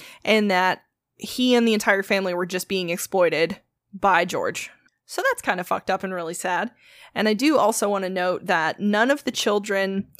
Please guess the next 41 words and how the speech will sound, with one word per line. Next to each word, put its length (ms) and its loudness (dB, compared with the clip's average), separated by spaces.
seem 280 2
to 80 2
trust 320 0
each 160 -2
other. 340 2
Every, 320 2
like, 300 2
like, 220 4
Christopher 500 2
and 160 4
Daniel 480 4
had 240 4
the 100 0
opportunity 520 0
to 80 2
work 200 0
together 380 2
on 140 4
a, 260 0
on 140 -2
a 40 -6
project, 540 2
like 200 -4
the, 480 0
the 140 0
My 280 4
Amityville 440 2
Horror 300 2
thing. 320 -2
Like, 280 0
Christopher 380 2
was 140 0
invited 500 2
to 240 0
come 220 0
and 240 -2
work 180 2
on 140 2
that. 260 -4
He 100 0
refused 640 0